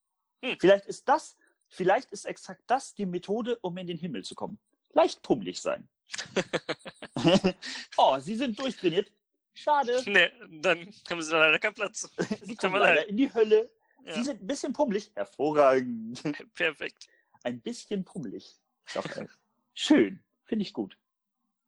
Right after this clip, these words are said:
Speaker 2: Und die besten davon dürfen dann Amor sein. Also, so,
Speaker 1: Das hab ich
Speaker 2: Liebesengel.
Speaker 1: gerade auch drüber nachgedacht.
Speaker 2: Ich, ich hab auch immer, wenn ich einen,
Speaker 1: Denn
Speaker 2: einen
Speaker 1: dann denkt man
Speaker 2: pummeligen
Speaker 1: immer
Speaker 2: Engel
Speaker 1: an Amor.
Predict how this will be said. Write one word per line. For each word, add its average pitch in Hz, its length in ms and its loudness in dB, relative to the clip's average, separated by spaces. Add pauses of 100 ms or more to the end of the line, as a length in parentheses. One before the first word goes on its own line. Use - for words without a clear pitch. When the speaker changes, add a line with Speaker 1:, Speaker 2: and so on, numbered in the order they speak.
(680)
Speaker 2:
Und 151 180 2
die - 60 4
besten 233 420 2
davon 202 380 4
dürfen 170 300 2
dann 151 160 4
Amor 82 380 -2
sein. 67 300 -14 (260)
Also, 104 320 -2 (160)
so, - 120 -4
Speaker 1:
Das 160 400 4
hab - 40 -20
ich - 40 -12
Speaker 2:
Liebesengel. 156 340 -8
Speaker 1:
gerade 151 220 -8
auch 143 160 -12
drüber 151 180 -20
nachgedacht. - 420 -20 (140)
Speaker 2:
Ich, - 180 0 (280)
ich 156 160 2
hab - 100 2
auch 147 200 -2
immer, 175 300 0
wenn 147 100 -8
ich 160 120 -14
einen, 135 180 -8
Speaker 1:
Denn 160 100 6
Speaker 2:
einen - 60 2
Speaker 1:
dann 165 140 4
denkt 180 220 4
man 170 100 4
Speaker 2:
pummeligen 180 140 6
Speaker 1:
immer 165 100 8
Speaker 2:
Engel 139 140 4
Speaker 1:
an 156 100 4
Amor. 151 340 4